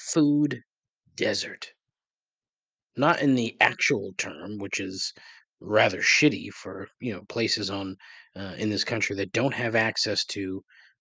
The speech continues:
uh, affordable food options. Think about that. Think about, that's legit. Anyway. Uh, yeah, takeout food around here fucking blows. It's all crap. Literally, it's all crap.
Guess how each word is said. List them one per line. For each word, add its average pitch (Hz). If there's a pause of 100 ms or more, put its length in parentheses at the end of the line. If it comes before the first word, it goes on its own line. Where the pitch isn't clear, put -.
(140)
uh, 90
affordable 117
food 123
options. -
Think 208
about 190
that. 139 (1700)
Think 151
about, 104
that's 156
legit. 117 (440)
Anyway. 104 (1200)
Uh, 113
yeah, 117 (100)
takeout 151
food 123
around 101
here 98 (140)
fucking 98
blows. 90
It's -
all 127
crap. - (580)
Literally, 98
it's -
all 85
crap. -